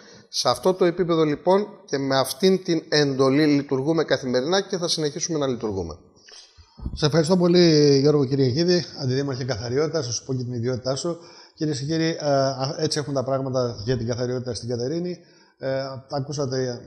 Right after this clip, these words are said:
Speaker 2: από τα χείλη του Αντιδημάρχου εδώ πέρα. Ό,τι προβλήματα υπάρχουν, θα τα δούμε στη συνέχεια, αλλά μπορείτε να απευθυνθείτε και στην, ε, στο Δήμο για να τα πείτε. Εμείς σας δώσαμε ένα νούμερο εκεί πέρα κάτω. Μπορείτε να πείτε και άλλα πράγματα στο έντεκα εκατόν είκοσι τρία, όχι μόνο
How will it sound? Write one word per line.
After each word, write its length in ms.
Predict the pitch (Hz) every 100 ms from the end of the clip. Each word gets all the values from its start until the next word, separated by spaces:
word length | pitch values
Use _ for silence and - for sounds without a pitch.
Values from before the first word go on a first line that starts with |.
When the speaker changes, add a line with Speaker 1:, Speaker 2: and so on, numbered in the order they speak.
| -
Speaker 2:
από 240 | 127 123
τα 80 | 120
χείλη 280 | 113 131 123
του 120 | 127
Αντιδημάρχου 460 | 113 113 117 123 117
εδώ 120 | 113
πέρα. 420 | 165 165 160 -
Ό,τι 480 | 175 196 196 160 131 98 - _ _
προβλήματα 500 | 135 135 151 135 131
υπάρχουν, 420 | 127 139 113 123 117 101 _ _ _ _ _
θα 160 | 156
τα 140 | 131 127
δούμε 280 | 147 139 113
στη 140 | 120
συνέχεια, 580 | 110 135 165 185 185 180 - -
αλλά 260 | 139 143
μπορείτε 300 | 139 147 147
να 60 | 143
απευθυνθείτε 540 | 135 113 127 139 139
και 180 | 135 135
στην, 360 | 123 - 127 123
ε, 40 | 120 117 113 110 110 110 104 - - - _
στο 180 | - 127
Δήμο 400 | 110 143 151 147
για 180 | 131 127
να 180 | 120
τα 480 | 117 117 117 113 110 -
πείτε. 280 | - 120 147 139
Εμείς 240 | 139 139 143 127 127
σας 340 | 107 123 - 127 123
δώσαμε 300 | 139 127 120
ένα 120 | 110
νούμερο 280 | 120 113 110
εκεί 140 | 101
πέρα 200 | 117 107
κάτω. 280 | 120 156 160
Μπορείτε 300 | 147 139 143
να 60 |
πείτε 120 | 139 139
και 120 | 143
άλλα 140 | 127
πράγματα 280 | 110 110 110
στο 120 | 101
έντεκα 240 | 113 107 107
εκατόν 260 | 104 113
είκοσι 180 | 107 104
τρία, 160 | 147 135
όχι 180 | 127
μόνο 320 | 113 110 107